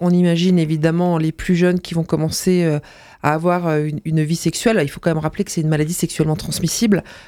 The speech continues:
euh, pour la plupart également, euh, euh, contaminant par le sang, mais ça, j'ai, j'imagine qu'il y a des mesures qui ont été mises en place. Euh,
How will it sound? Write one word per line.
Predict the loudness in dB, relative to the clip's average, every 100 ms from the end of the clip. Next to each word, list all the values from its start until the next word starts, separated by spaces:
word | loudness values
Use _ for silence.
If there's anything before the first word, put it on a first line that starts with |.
| -14
euh, | -4
pour | 0
la | -2
plupart | -2 -2 0
également, | 0 0 0 0 0
euh, | -2 -10 -8 -2
euh, |
contaminant | 0 0 2 2 4 2
par | 0 -2
le | -2
sang, | 0 2 2
mais | 0
ça, | 0 -2
j'ai, | -2 -6
j'imagine | -6 0 2 2 2 0
qu'il | 2 -2 0
y | 0
a |
des | 2
mesures | 0 0 -2 -2
qui |
ont | -4
été | -2 0
mises | 2 2
en | 0
place. | 0 0 -2 -6 -6 -16 -16 -16 -2
Euh, | 0 0